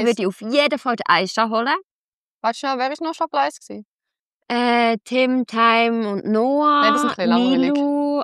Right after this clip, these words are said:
Speaker 2: Anna,
Speaker 1: Ja, höchstens noch Iris.
Speaker 2: Roberto. Ah ja, die Iris noch, ja, love,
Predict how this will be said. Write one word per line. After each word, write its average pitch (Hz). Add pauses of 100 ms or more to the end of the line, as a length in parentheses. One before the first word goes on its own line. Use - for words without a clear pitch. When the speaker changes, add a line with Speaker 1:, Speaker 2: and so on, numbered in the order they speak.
Speaker 2:
Anna, 277 (460)
Speaker 1:
Ja, 202
höchstens 254
noch 226
Iris. 180
Speaker 2:
Roberto. 254 (100)
Ah 269
ja, 320
die -
Iris 226
noch, 185
ja, 165
love, 160